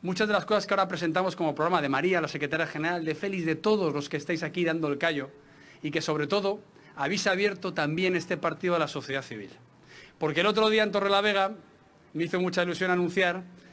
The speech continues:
que hemos hecho unos cuantos fichajes estrella. Ni más ni menos que Nasaja, que ya, es decir, ya, tú eres líder regional, pero también nacional, que ya hablo yo con Pedro Barato y le he dicho, "Vaya,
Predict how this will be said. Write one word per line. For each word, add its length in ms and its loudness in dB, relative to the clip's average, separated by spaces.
que 100 -2
hemos 160 -2
hecho 160 -6
unos 140 0
cuantos 240 -4
fichajes 340 -8
estrella. 420 -4
Ni 140 0
más 160 2
ni 120 2
menos 260 2
que 140 -2
Nasaja, 540 0
que 140 -6
ya, 600 0
es 80 -8
decir, 380 -2
ya, 200 -6
tú 80 -4
eres 140 2
líder 280 4
regional, 380 2
pero 120 0
también 240 2
nacional, 400 2
que 100 -2
ya 80 2
hablo 140 2
yo 100 2
con 160 0
Pedro 220 0
Barato 280 2
y 60 2
le 60 0
he 20 -2
dicho, 140 0
"Vaya, 180 2